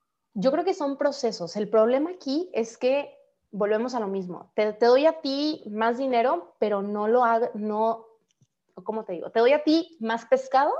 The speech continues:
pero no te doy a ti más herramientas para pescar. O sea, creo que está perfecto esto de, de, bueno, no, ok. Yo creo que está bien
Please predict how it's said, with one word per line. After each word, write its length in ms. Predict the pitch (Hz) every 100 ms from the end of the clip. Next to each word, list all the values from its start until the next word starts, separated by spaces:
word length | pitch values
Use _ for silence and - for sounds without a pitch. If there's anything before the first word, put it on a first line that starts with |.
| - _ _ _ _ _
pero 200 | 226 220
no 140 | 220 220
te 60 |
doy 160 | 254 262
a 100 | 262
ti 80 | 233
más 260 | 233 233
herramientas 600 | 254 226 202 202 208 226
para 200 | 208 180
pescar. 420 | 180 - - 190 -
O 60 |
sea, 320 | - 226 208 - _ _ _ -
creo 180 | 254
que 220 | 254 339 -
está 380 | 220 - 220 269
perfecto 560 | 269 - 240 240 262
esto 320 | 233 233 262
de, 320 | 247 190 170 -
de, 640 | 196 196 185 180 180 - -
bueno, 340 | 220 208 170 _ _ _
no, 180 | 208 202 185 180 _ _
ok. 140 | 196 185 - _ _ _ -
Yo 140 | 208
creo 100 | 320
que 80 | 359
está 240 | 370 269 262
bien 340 | 233 240